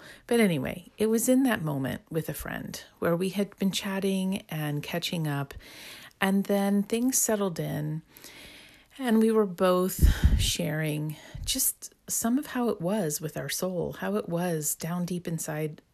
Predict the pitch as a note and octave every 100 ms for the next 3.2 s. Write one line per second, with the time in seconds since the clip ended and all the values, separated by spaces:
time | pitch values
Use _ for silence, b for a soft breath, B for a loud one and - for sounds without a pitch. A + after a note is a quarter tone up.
0 | - D3 C3 - - - - B B B
1 | B B B B - F3+ F3+ F3+ F3 G3+
2 | F#3+ - B3 B3+ C4+ A#3 G3+ F#3+ G3+ F3+
3 | E3+ E3